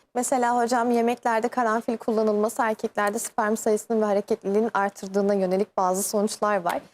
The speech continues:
Yine kabak çekirdeği erkeklerde sıklıkla kullanıldığında,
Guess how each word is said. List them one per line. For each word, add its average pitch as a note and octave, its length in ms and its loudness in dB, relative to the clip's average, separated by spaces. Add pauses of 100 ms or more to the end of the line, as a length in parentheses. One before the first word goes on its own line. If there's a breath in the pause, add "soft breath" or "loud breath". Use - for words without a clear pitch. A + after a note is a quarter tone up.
(160)
Yine A#3+ 140 2
kabak A#3 380 -2
çekirdeği A3+ 500 0
erkeklerde G#3+ 840 0
sıklıkla - 420 -4
kullanıldığında, G#3 920 2